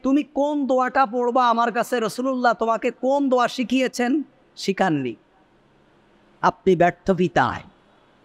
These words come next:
আপনার সন্তান কিয়ামতের দিন আপনার জাহান্নামে যাওয়ার কারণ হবে। আপনি সব শিখাইছেন, আপনার লাশ সামনে নিয়ে আপনার সন্তান কোন দোয়াটা পড়বে,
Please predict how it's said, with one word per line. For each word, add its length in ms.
আপনার 460
সন্তান 640
কিয়ামতের 640
দিন 240
আপনার 680
জাহান্নামে 720
যাওয়ার 380
কারণ 440
হবে। 580
আপনি 340
সব 520
শিখাইছেন, 840
আপনার 680
লাশ 640
সামনে 480
নিয়ে 260
আপনার 600
সন্তান 600
কোন 380
দোয়াটা 420
পড়বে, 540